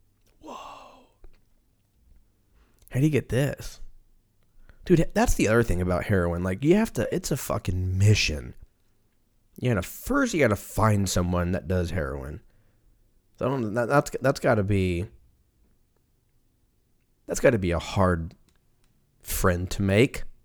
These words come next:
right? How do you, how do you start that conversation? Do you just go chill in an alley and you're like, "One of these people have to do heroin"?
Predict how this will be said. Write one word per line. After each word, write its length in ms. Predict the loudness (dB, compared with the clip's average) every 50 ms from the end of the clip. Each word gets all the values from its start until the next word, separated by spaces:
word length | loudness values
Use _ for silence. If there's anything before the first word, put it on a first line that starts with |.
| _ _ -4
right? 400 | 0 4 4 6 4 4 2 -2 _ _ _ _ _ _ _ _ _ _ _ _ _ _ _ _ _ _ _ _ _ _ _ _ _ _ _ _ _ _ _ _ _ _ _ _ _ _ _ _ _ -2
How 80 | 0 2
do 60 | 4
you, 60 | 4
how 160 | 6 6 6
do 80 | 6 6
you 80 | 6
start 220 | 4 2 2 4 6
that 180 | 6 6 6
conversation? 800 | 4 2 0 0 0 0 -2 -2 -2 -2 -2 -2 -4 -8 -10 -8
Do 80 | -6 -6
you 60 | -6
just 100 | -4 -2
go 140 | 0 0 0
chill 280 | 0 -2 -4 -2 0 0
in 60 | 0
an 100 | 0 0
alley 360 | 0 0 0 0 2 2 2
and 100 | 2 2
you're 80 | 0 -2
like, 200 | -2 -2 -2 0
"One 200 | 2 2 4 4
of 60 | 2
these 160 | 2 0 -2
people 320 | -2 -4 -4 -4 -2 -2
have 180 | 0 0 0 0
to 80 | -2 -4
do 120 | -6 -6
heroin"? 420 | -6 -6 -6 -6 -8 -10 -10 -12